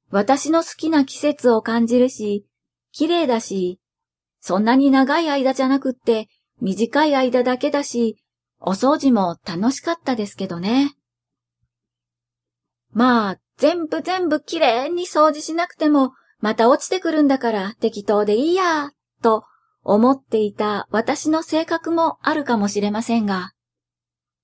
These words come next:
え、それが一番大きい？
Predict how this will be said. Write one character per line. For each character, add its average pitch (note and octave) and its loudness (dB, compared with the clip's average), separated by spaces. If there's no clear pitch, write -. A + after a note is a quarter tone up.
え、 A#3+ 0
そ - -2
れ C4+ 2
が C4+ -2
一 B3+ -6
番 C4 0
大 C4+ 0
き A3+ -4
い？ - -18